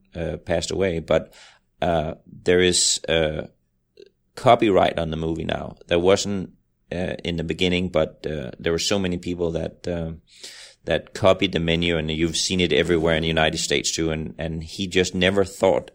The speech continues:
of copywriting it in the beginning because we, he, I guess he didn't expect it to go as far as it did. And, uh, so they copyrighted it with me having rights to make the menu in the United States.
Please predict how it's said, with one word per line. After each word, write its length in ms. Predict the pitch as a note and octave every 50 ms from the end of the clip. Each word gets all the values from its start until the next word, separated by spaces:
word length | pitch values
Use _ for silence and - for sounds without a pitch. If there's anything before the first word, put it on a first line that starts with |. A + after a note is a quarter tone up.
| _
of 520 | - E2 E2+ D#2+ E2 E2 D#2 D#2+ - - -
copywriting 680 | - - F#2 F2+ - F2+ E2+ F2 E2+ E2+ F2 F2 E2+ E2
it 120 | D#2+ D#2+
in 120 | E2 E2
the 60 | E2 D#2+
beginning 440 | D#2+ D#2+ D#2+ F2+ E2+ F2+ F2 F2
because 480 | D#2+ E2 - - D#2+ D#2+ E2 - - - - - - - - - - - _ _
we, 340 | - G2+ G#2+ - - - F2+ D2+
he, 260 | D#2+ F2 F#2+ - - -
I 80 | E2 E2
guess 240 | E2+ F2+ F#2 -
he 80 | - E2
didn't 200 | E2+ F2 F2 E2+
expect 460 | D#2+ D#2+ - - - F2 F2+ - -
it 180 | F2 D#2 - -
to 80 | -
go 440 | D#2+ D#2 F2 F#2 F#2 F#2 F2+ E2+ - -
as 180 | E2 D#2+ - -
far 300 | - E2+ F2 F2 F2 F2
as 100 | E2 E2+
it 120 | E2+ E2
did. 400 | E2 - - - F2 F#2 F2 - - _ - - - - - _ _ _ -
And, 480 | - F2 E2+ E2+ E2+ E2+ E2+ E2+ E2
uh, 360 | E2+ E2 D#2+ E2 E2+ E2+ - -
so 640 | - - - F#2+ F2+ E2+ E2+ E2+ E2+ - - - _ - _ _ _
they 120 | - G2 G2
copyrighted 800 | - - - A2 A2 A2 C3 A#2 A2 G#2+ G2+ F#2+ F#2 F#2+ F2+
it 280 | F2+ F2+ F2 - - -
with 280 | E2+ F2 F2 E2+ -
me 280 | - F#2+ G#2 A2 A2+ A2
having 400 | A2 G#2 F#2+ F2 F2 E2+ E2+ E2
rights 480 | D#2+ F2 F#2+ G2 - - - - - -
to 380 | - - - F#2+ F2+ F2 F2
make 300 | E2 E2+ F#2 G2 G2 -
the 80 | - F2
menu 340 | E2+ F2 F#2 F#2+ G2 F#2+ F#2
in 60 | E2+
the 60 | E2+
United 280 | E2 E2 F2 F2+ F2 -
States. 560 | - - - E2 F2 - - - - -